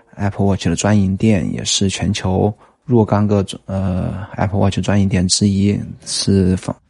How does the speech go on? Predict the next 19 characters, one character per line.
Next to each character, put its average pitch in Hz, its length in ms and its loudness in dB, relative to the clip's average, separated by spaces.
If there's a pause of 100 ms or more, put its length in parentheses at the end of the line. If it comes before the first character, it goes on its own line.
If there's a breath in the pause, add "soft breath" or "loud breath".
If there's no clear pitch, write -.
(460)
呃， 87 600 -6
周 117 160 2
围 101 160 4
都 107 120 0
是 107 160 0
奢 113 180 4
侈 110 200 2
品 95 240 -4
品 - 120 -4
牌， - 260 -6
然 92 140 -4
后 92 100 -2
夹 - 220 -2
在 90 100 0
中 98 160 -2
间 95 180 0
的 95 160 2
一 87 120 0
个 98 520 0